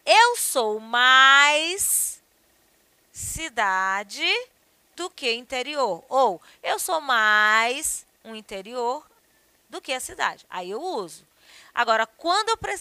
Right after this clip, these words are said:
eu precisar usar o verbo preferir, aí eu não posso dizer do que, eu tenho que dizer a.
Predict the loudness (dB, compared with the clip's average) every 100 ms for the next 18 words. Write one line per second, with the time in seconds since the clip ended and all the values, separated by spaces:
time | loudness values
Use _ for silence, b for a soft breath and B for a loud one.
0 | -8 -4 -4 -6 -12 -6 -6 -6 -8 -8
1 | -6 -4 -4 -4 -12 -20 -18 -16 -16 -10
2 | -8 -8 -12 _ _ b b b _ -14
3 | -12 -14 -8 -8 -8 -16 -12 -10 -10 -14
4 | -12 -12 -12 -18 -16 -18 -20 -20 -20 -16
5 | -14 -14 -8 -8 -8